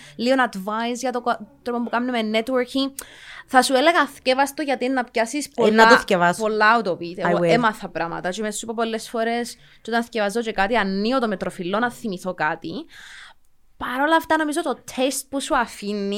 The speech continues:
Speaker 1: δηλαδή τελειώνεις το κλείστο και λες, «Okay, I have a lot of work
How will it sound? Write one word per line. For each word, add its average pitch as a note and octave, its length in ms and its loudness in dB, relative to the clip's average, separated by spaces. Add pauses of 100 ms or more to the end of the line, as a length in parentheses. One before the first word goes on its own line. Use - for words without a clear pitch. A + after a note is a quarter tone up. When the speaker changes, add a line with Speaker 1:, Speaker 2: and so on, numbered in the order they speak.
Speaker 1:
δηλαδή A3+ 240 -2
τελειώνεις A3+ 720 0
το A3 100 -4
κλείστο G#3+ 600 -4 (280)
και A#3+ 100 -6
λες, C4 240 -2 (100)
«Okay, - 100 -8
I G#3+ 40 2
have F#3+ 280 -2
a G3+ 140 0
lot G#3 80 6
of G3+ 380 -8
work F#3 160 -2